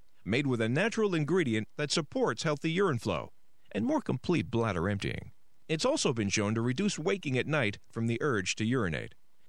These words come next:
To find out how to get your free bottle, just call eight hundred, four six six, five five two three.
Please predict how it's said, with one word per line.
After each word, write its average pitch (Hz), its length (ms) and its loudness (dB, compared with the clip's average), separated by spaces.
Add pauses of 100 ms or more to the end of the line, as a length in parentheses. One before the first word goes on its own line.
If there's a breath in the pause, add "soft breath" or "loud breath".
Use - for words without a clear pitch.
(160)
To 165 100 0
find 247 260 0
out 233 160 2
how 139 100 4
to 117 120 0
get 85 240 0
your 170 180 2
free 170 260 2
bottle, 104 460 0 (180)
just 214 220 -2
call 131 240 2
eight 202 140 2
hundred, 139 340 0 (160)
four 95 180 0
six 123 300 0
six, - 380 0 (120)
five 196 260 -2
five 147 340 0
two 143 180 2
three. 139 380 0